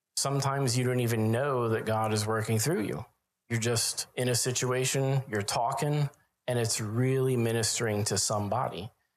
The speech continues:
And God is using the knowledge and wisdom that he has given to you to pour into that person.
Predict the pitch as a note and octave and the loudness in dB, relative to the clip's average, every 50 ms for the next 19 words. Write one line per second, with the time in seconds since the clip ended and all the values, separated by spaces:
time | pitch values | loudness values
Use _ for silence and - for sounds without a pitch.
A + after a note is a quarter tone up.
0 | _ _ _ - F#2+ G#2 G#2 A2 A2+ A#2 A2+ A2 G#2 G#2+ G#2 G2+ A2 B2 C3+ D3 | _ _ _ -8 -4 -2 0 0 0 0 0 0 0 0 0 0 2 2 2 2
1 | D#3+ D#3 C3+ A#2+ A#2 G#2 G2+ G2 F#2+ G2+ A2+ A2 - - _ _ _ _ _ _ | 2 2 0 0 0 0 0 0 0 0 -2 -4 -6 -16 _ _ _ _ _ _
2 | - G2+ - - - G#2+ G2+ G2 F#2+ G#2 A2 A2 A2+ A#2+ A#2+ B2 A#2+ A#2 G#2+ G2+ | -10 -10 -8 -2 0 0 0 0 0 0 -2 0 0 0 0 0 0 0 0 0
3 | G2+ G2 C#3+ E3 D3+ - - - A#2+ A2 A2 G#2+ G#2 G#2 A2+ A#2+ A2+ G2+ G2 G#2 | 2 0 0 0 0 -2 0 0 0 0 0 0 0 2 2 2 2 2 0 0
4 | A2 - B2 C#3+ E3 D#3+ C#3 C3+ - - F2+ D#2 C#2 C2+ F#2+ A#2+ C#3+ - _ _ | 0 -2 -2 0 0 0 0 0 0 -2 -4 -6 -6 -6 -6 -6 -8 -8 _ _
5 | _ _ _ _ _ _ - C3+ - - - D3 C#3+ C#3 C#3 C#3 C#3+ C3+ C3+ C#3 | _ _ _ _ _ _ -4 -4 -4 -2 -2 0 0 0 0 0 0 0 2 2
6 | C3 - - B2+ B2+ A#2+ A#2+ A#2+ - - D3+ D3 C#3+ C#3+ - - | 0 0 0 0 0 -2 -2 -4 -4 -2 -2 -2 0 -2 -4 -4